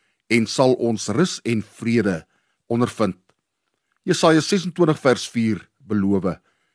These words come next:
"Vertrou deurgangs op die Here, want die Here God is altyd vir ons 'n veilige toevlug." Hemelse Vader, baie dankie vir die belofte dat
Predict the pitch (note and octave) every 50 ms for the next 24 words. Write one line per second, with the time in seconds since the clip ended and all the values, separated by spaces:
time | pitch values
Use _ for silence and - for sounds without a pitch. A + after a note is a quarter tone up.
0 | _ _ _ _ _ _ _ _ - D#3+ D3 - - G3 G3 F#3 C3+ A2 A#2+ C#3+
1 | F#3 G#3 - - F3 E3+ D#3+ - - D3 - - C3 A#2 G2+ G2+ G2 F#2+ F#2+ E2+
2 | - - _ _ _ _ _ _ _ _ _ _ _ _ _ _ _ _ _ _
3 | _ _ - F2+ A2+ F3 G3+ F#3+ A3+ D3+ G#2+ G#2+ G2+ G2+ G2+ F#2 - - A2 F#2+
4 | F2 - _ _ _ _ _ _ _ _ _ _ _ - A2+ - - - _ -
5 | D#3+ F3 D#3+ - - G2+ D#2+ - _ _ _ _ _ _ _ _ _ _ _ _
6 | - A#2+ G#2+ - - A#2+ A#2+ A2+ G2+ - G2 - - - B2+ C#3 D3 - D#3 -
7 | A2+ G2 - - F2+ E2 - - - _ _ _ _ _ _ _ _ _ _ _
8 | _ _ _ _ _ - G3+ F#3 F3 D#3 - D3+ - - D#3 C#3+ C#3 B2+ C#3+ C3
9 | A2 F2+ F2+ A2 G#2+ C3+ E3 G3+ D3 A#2+ A#2 A#2 A2 - A#2+ G#2+ - - A2 A2
10 | - G#2+ G#2+ G#2+ A2 A#2 A#2 - - A2+ G#2 F2+ - _ _ _ _ _ _ _
11 | _ _ _ _ _ - B2+ B2 -